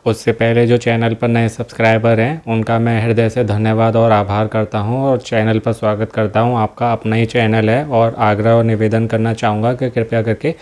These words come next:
चैनल पर बने रहिएगा, छोड़ के नहीं जाइएगा।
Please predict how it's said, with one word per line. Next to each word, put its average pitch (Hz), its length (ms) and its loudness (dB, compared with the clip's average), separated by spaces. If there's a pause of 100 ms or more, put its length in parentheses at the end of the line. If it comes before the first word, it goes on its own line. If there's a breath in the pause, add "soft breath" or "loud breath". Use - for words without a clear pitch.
(260 loud breath)
चैनल 110 360 2
पर 120 140 0
बने 113 280 0
रहिएगा, 110 360 2
छोड़ 113 260 0
के 117 140 -4
नहीं 107 240 0
जाइएगा। 107 480 0